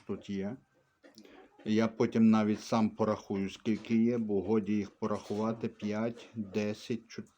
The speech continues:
тринадцять чи чотирнадцять, не знаю. Ось. Грануло є, грануло їсти не хочуть.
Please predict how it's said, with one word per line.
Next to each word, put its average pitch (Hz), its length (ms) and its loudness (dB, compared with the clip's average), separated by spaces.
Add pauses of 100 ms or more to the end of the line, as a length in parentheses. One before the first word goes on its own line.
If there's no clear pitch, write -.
тринадцять 117 680 0
чи - 140 -14
чотирнадцять, 104 920 -4
не 104 180 -2
знаю. 85 340 -8 (1400)
Ось. - 400 -14 (1200)
Грануло 104 680 2
є, 98 500 -2
грануло 98 460 -2
їсти 95 420 -6
не 95 120 -6
хочуть. 208 500 -4